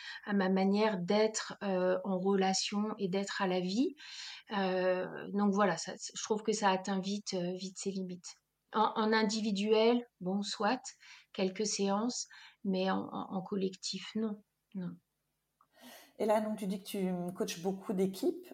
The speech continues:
Speaker 2: Euh, donc, les entreprises te contactent, euh,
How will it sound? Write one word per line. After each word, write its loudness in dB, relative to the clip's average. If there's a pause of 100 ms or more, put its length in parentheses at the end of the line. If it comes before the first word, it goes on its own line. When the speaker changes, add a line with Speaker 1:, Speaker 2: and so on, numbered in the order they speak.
(140)
Speaker 2:
Euh, 0
donc, 0
les 2
entreprises -2
te 0
contactent, -2
euh, 0